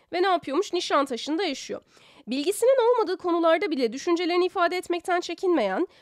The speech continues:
okumayı gereksiz bir uğraş olarak gören biri,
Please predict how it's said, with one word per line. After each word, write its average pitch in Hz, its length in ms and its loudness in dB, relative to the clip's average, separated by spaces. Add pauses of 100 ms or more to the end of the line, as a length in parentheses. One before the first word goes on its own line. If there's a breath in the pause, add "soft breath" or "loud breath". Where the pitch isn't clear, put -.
(160 soft breath)
okumayı 381 600 4
gereksiz 247 720 -2
bir 226 100 -8
uğraş 208 320 -4
olarak 202 360 -6
gören 262 240 2 (140)
biri, 269 200 0